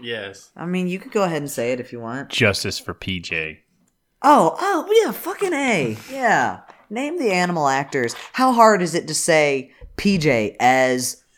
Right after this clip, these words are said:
Speaker 2: Seal?
Speaker 1: Now, to be fair, the movie credited him. It's,
Speaker 2: The movie did credit
Speaker 1: it's
Speaker 2: him.
Speaker 1: everybody else is not crediting him.
Speaker 2: They
Speaker 1: Like,
Speaker 2: should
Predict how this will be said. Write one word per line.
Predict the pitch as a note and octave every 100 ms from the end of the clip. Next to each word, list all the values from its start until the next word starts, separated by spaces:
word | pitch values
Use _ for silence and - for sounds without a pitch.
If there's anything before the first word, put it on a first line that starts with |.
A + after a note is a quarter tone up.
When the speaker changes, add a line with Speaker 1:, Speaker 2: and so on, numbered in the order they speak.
| _
Speaker 2:
Seal? | - - D#3 D#3 C3 G#2
Speaker 1:
Now, | C#3+ C#3+ C3
to | C#3
be | C3 D#3+
fair, | - G3+ F3 C3+ B2+
the | A#2
movie | B2 D3+ A#3+ E3 A2
credited | - C#3+ B2 G2
him. | F2+ E2 F2+
It's, | G2+ E3
Speaker 2:
The |
movie | A3+ B3+
did | F3 E3+
credit | D#3+ D3
Speaker 1:
it's | A#2+
Speaker 2:
him. | A2
Speaker 1:
everybody | D3+ D3+ C#3 C3 B2
else | C#3 D3 -
is | A2+ A#2+
not | G#2+ G2+
crediting | - G#2+ G2 F#2 F2
him. | F2+ E2+ F2
Speaker 2:
They | A3+
Speaker 1:
Like, | A3+
Speaker 2:
should | G#3 F3